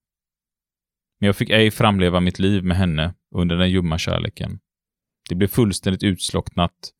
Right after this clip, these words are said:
den tjugoförsta oktober artonhundranittioen, då hon av detektiva polisen blev häktad för flickstöld.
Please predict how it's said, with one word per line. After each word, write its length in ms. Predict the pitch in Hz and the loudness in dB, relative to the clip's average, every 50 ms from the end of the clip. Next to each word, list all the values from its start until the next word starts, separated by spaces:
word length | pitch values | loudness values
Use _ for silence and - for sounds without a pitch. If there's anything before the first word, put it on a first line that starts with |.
| _ _ - | _ _ -8
den 100 | 87 82 | -6 -4
tjugoförsta 460 | - 92 - - 101 - - - 85 | -4 -4 -2 -2 -2 -2 -2 -2 -4
oktober 560 | 82 - - 92 85 80 78 78 78 80 - - | -4 -2 0 -2 0 0 0 0 0 -2 -2 -2
artonhundranittioen, 880 | - - 90 - - 82 82 82 85 85 - - 85 82 82 82 80 - _ _ _ _ _ _ _ _ _ _ _ _ _ _ _ _ - | -2 -2 -2 -2 -2 -4 -4 -4 -4 -4 -2 -2 0 0 0 -2 -4 -8 _ _ _ _ _ _ _ _ _ _ _ _ _ _ _ _ -2
då 80 | 95 | 0
hon 160 | 90 101 101 92 | 2 4 4 4
av 120 | 92 95 | 2 2
detektiva 960 | 90 95 92 _ _ - 101 - - - 104 92 87 80 85 85 85 82 85 - _ _ _ _ _ - | 0 0 -2 _ _ -10 -10 -8 -6 -2 0 0 0 2 2 2 2 0 0 -4 _ _ _ _ _ -2
polisen 560 | 101 90 82 80 - - - 85 82 82 80 | 0 0 0 0 -2 -2 -2 -2 -4 -4 -4
blev 160 | - 90 82 | -4 -2 -2
häktad 440 | 87 92 - - - - 76 80 76 - _ - | -2 -2 -4 -6 -6 -4 -4 -4 -4 -6 _ -16
för 80 | - | -12
flickstöld. 600 | - - 85 - - - - - 87 85 - 101 | -8 -8 -8 -6 -6 -6 -6 -6 -6 -8 -8 -10